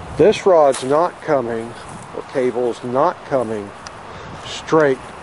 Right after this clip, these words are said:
away from the, uh, power unit in the power shed,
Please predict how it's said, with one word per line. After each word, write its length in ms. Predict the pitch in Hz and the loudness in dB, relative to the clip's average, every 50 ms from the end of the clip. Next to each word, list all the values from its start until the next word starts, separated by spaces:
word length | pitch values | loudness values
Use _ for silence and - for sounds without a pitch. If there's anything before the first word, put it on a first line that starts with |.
| - - | -14 -6
away 380 | - 123 117 120 127 127 123 120 | -4 -2 2 2 4 4 4 2
from 540 | 107 - - 120 120 123 113 107 110 117 113 | 0 -2 0 2 2 2 2 -2 -4 -4 -2
the, 500 | 117 113 113 110 110 107 107 113 107 98 | -2 0 -2 -2 -4 -4 -2 -2 -2 -2
uh, 100 | 98 92 - - - - - - - - - - - - - | -2 -4 -6 -12 -16 -16 -16 -16 -16 -16 -16 -16 -16 -14 -4
power 440 | - - 147 139 131 123 120 117 117 | 0 2 4 6 6 6 4 4 2
unit 400 | 113 117 120 120 113 117 113 - | 2 2 0 0 0 -2 -4 -6
in 80 | 120 | -8
the 80 | 107 98 | -8 -8
power 360 | 85 - 127 117 110 104 104 | -2 0 0 2 2 2 0
shed, 420 | 95 - - 131 117 104 107 120 | -2 -2 -2 0 0 0 0 -2